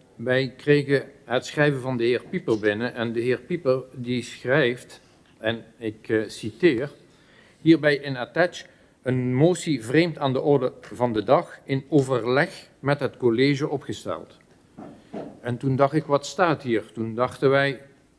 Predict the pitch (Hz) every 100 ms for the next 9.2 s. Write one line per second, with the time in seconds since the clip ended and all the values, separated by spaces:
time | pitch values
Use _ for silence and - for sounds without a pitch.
0 | _ _ _ _ _ 120 135 143 - 143
1 | 135 - - 127 113 151 147 147 156 -
2 | 117 120 - - - 131 117 107 147 170
3 | 117 131 - - 170 143 120 139 135 135
4 | 143 139 - 120 117 - - 165 175 -
5 | 113 117 110 113 139 - - - _ _
6 | _ _ _ 147 147 147 - - _ _
7 | _ - 180 - 180 180 165 165 156 151
8 | - 143 143 131 131 117 135 165 175 -
9 | 98